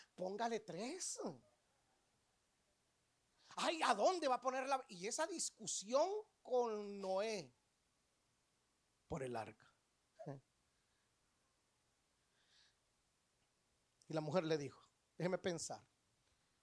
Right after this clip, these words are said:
Si Dios le habló, yo lo sigo, viejo. Este proyecto lo hacemos juntos. No le voy a cuestionar. ¿Qué es lo que hay que meter? Animales. Yo busco los patos y la gallina. Dele usted.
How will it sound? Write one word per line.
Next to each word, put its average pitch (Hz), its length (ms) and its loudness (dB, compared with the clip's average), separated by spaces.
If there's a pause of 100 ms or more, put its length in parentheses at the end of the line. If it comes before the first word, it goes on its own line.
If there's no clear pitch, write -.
(180)
Si - 260 -2
Dios 233 260 10
le 240 100 8
habló, 269 560 6 (180)
yo 202 180 -2
lo 202 100 0
sigo, 156 300 -4
viejo. 120 420 -10 (1800)
Este 247 260 8
proyecto 302 880 8 (140)
lo 220 160 4
hacemos 233 360 2
juntos. 143 440 -12 (1300)
No 190 160 10
le 302 100 12
voy 311 120 10
a 302 120 8
cuestionar. 254 360 4
¿Qué 302 80 10
es 302 60 10
lo 311 100 12
que 311 80 6
hay 311 80 8
que 294 100 0
meter? 320 320 8
Animales. 285 520 6 (640)
Yo 226 180 6
busco 247 260 -2
los 226 140 0
patos 247 340 4
y 233 40 -2
la 220 100 2
gallina. 170 400 -2
Dele 202 240 -2
usted. - 220 -18